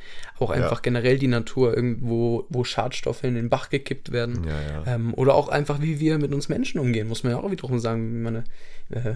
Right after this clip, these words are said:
Speaker 1: ohne jetzt Großes anzusprechen, machen Fernseher an und du siehst, ähm, wo, wo Menschen einfach nicht gut behandelt werden
Speaker 2: Ja, ja.
Speaker 1: und das in jedem Bereich und, ne,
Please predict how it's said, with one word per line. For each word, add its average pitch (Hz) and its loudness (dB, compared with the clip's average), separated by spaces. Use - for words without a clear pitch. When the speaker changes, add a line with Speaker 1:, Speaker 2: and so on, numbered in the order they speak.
Speaker 1:
ohne 127 2
jetzt 110 0
Großes 123 2
anzusprechen, 143 0
machen 135 0
Fernseher 123 2
an 143 0
und 120 0
du 120 0
siehst, 131 -2
ähm, 120 2
wo, 127 6
wo 127 2
Menschen 127 2
einfach 123 -2
nicht 175 2
gut 131 0
behandelt 120 -4
werden 135 -2
Speaker 2:
Ja, 180 -4
ja. 85 -8
Speaker 1:
und 123 0
das 110 -4
in 120 2
jedem 135 2
Bereich 110 0
und, 113 -2
ne, 123 2